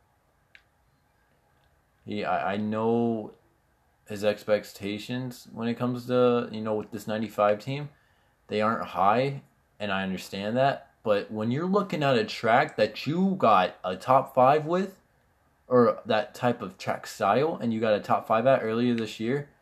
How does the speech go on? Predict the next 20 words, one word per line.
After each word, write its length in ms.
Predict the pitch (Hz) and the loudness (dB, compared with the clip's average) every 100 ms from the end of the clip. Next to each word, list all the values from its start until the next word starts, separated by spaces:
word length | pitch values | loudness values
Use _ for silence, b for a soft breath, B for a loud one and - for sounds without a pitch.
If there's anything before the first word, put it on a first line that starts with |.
| b b b b | b b b b
you 160 | 117 | 0
need 240 | 123 143 143 | 2 0 -2
to 120 | 131 | -4
think 360 | 98 - 127 120 | -6 -4 -2 0
about 400 | 113 110 90 101 | 4 4 4 0
making 420 | 107 107 104 101 | -6 -6 -8 -6
gains. 500 | 101 104 98 92 90 | -6 -4 -6 -6 -8
You 60 | |
need 160 | 104 110 | -8 -6
to 100 | 101 | -8
think 200 | 110 104 | -10 -6
about, 240 | 104 98 | -2 0
all 160 | 95 98 | 2 0
right, 280 | 92 92 - | 0 -4 -6
we're 120 | 117 | -4
going 320 | 117 117 113 | 0 0 0
into 180 | 110 104 | -2 0
a 120 | 98 | -2
Watkins 440 | 92 101 107 107 92 | 2 2 2 -4 -10
Glen. 540 | 110 107 104 104 | -6 -4 -4 -6